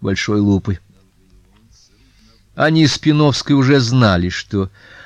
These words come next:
одноногий инвалид, продавший Микешко книгу, в ближайшем дворе был остановлен местной шпаной, засекшей его удачную сделку.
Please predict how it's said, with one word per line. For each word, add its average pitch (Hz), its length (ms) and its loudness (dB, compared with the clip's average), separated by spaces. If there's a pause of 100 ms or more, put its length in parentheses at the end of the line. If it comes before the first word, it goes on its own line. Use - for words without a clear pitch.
одноногий 131 680 0
инвалид, 113 760 4
продавший 110 600 0
Микешко 110 640 0
книгу, 135 580 0 (640)
в 95 120 -10
ближайшем 120 720 2
дворе 107 420 2
был 104 240 0
остановлен 107 760 0
местной 104 420 0
шпаной, 113 680 0
засекшей 123 800 -4
его 131 180 0
удачную 131 520 -4
сделку. 127 480 -4